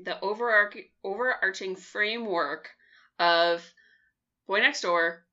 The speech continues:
girl next door, like Jughead says, um, random friend, and small town, and rich girl. So we've got Archie, Betty, Veronica, Jughead.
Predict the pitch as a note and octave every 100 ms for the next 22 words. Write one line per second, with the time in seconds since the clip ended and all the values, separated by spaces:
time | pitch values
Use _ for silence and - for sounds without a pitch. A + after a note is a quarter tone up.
0 | - G3 G#3 F3 D3+ D#3 C#3+ D3 D#3 -
1 | D#3 D3+ _ _ - G2+ - F3 - B2+
2 | D#3 - _ _ _ - E3+ E3+ E3+ E3
3 | _ _ _ _ _ _ F#3 G#3 A#3+ C4
4 | C4 A3 F#3+ E3+ E3+ F3+ - _ _ _
5 | _ _ _ _ _ _ _ _ F#3 F3+
6 | F3+ F3+ F3+ F3+ F3+ F3 - A3+ F#3 F3+
7 | F3+ E3+ C#3 F#2+ - - _ _ _ _
8 | _ _ _ _ F3 E3+ E3+ E3+ F3 -
9 | F#3+ F#3 - - - F3 - _ - F#3
10 | F#3 F3 F#3+ F#3+ F3+ E3+ - - _ _
11 | _ F3 E3+ G3+ G3+ A#3 _ - F3 F3
12 | F3 F3+ _ F3+ E3+ E3 E3+ D#3 - -
13 | D3 D3 - -